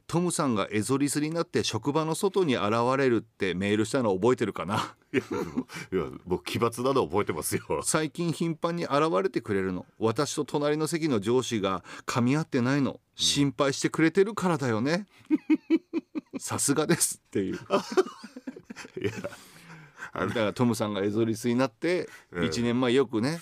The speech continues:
Speaker 2: いや、そうだね。
Speaker 1: 音更に来てたよって。
Speaker 2: 当時聞いた時は衝撃でしたけどね。
Speaker 1: うん。
Speaker 2: いや、だからこのコーナーだけはこのない腹を探られるじゃないけど、ないことで感謝されるみたいなのが多いですよね。
Speaker 1: ね。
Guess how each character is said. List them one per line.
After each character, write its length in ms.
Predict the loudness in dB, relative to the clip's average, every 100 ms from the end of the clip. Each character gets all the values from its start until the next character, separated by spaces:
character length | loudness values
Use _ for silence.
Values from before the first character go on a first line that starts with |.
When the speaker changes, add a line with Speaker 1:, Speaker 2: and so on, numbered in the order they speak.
| -10 -4
Speaker 2:
い 40 |
や、 140 | -2 0
そ 180 | 0
う 40 | 2
だ 120 | 2
ね。 120 | 2
Speaker 1:
音 280 | 4 4 2
更 140 | 0
に 80 | -4
来 40 | -4
て 100 | -2
た 80 | -2
よ 100 | -4
っ 20 |
て。 60 | -4
Speaker 2:
当 80 |
時 0 |
聞 0 |
い 20 | -4
た 0 |
時 0 |
は 20 |
衝 60 |
撃 240 | -4 -4 -2
で 100 | -2
し 80 | -2
た 80 | -4
け 100 | -2
ど 140 | -2
ね。 80 | -2
Speaker 1:
う 20 |
ん。 1000 | -2 -2 -4 -6 -6 -8 -12 -14 -18 -10
Speaker 2:
い 40 | -8
や、 100 | -8
だ 120 | -10
か 80 | -12
ら 60 | -6
こ 180 | -2 0
の 160 | -2
コ 380 | -4 -2 0 0
ー 40 |
ナ 100 | 0
ー 140 | -2 -4
だ 140 | -6
け 140 | -2 -2
は 120 | -2
こ 180 | -4 -2
の 220 | 0 0
な 300 | 0 0 -2
い 80 | -4
腹 260 | -2 0
を 80 | 0
探 280 | -2 -2 -2
ら 100 | 0
れ 100 | 0
る 140 | 0
じ 80 | 0
ゃ 20 |
な 120 | 0 0
い 60 |
け 60 | 0
ど、 200 | 0 0
な 260 | 0 0
い 80 | -2
こ 160 | -4 -2
と 100 | 0
で 80 | 0
感 260 | -2 -2
謝 100 | -2
さ 140 | -2 -2
れ 80 |
る 120 | -2 -4
み 100 | -4
た 120 | -2
い 60 |
な 100 | -2
の 100 | -2
が 80 | -2
多 160 | 0 0
い 20 |
で 80 | -2
す 120 | -6
よ 80 | -6
ね。 240 | -4
Speaker 1:
ね。 60 | -4